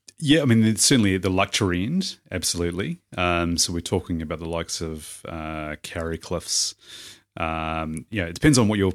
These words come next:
if you're passionate about golf, or if you're passionate about fly fishing, um,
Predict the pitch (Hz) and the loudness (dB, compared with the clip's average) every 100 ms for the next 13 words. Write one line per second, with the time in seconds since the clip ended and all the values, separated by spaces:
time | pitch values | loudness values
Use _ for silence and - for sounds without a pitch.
0 | - 123 - 120 - 110 - 104 95 92 | -2 -6 2 2 4 2 2 0 -2 0
1 | 92 82 - 92 127 175 - - _ _ | -2 -4 -2 0 0 -2 -10 -14 _ _
2 | _ _ _ 90 85 - 85 - 98 - | _ _ _ -4 -4 -4 -10 -6 -4 -2
3 | 92 87 82 85 78 - - 101 110 139 | -2 -4 -6 -6 -8 -10 -10 -8 -6 -4
4 | 131 151 180 - - - _ _ - 87 | -2 -4 -6 -10 -18 -20 _ _ -4 -2
5 | 82 82 82 82 80 | -2 -4 -6 -6 -8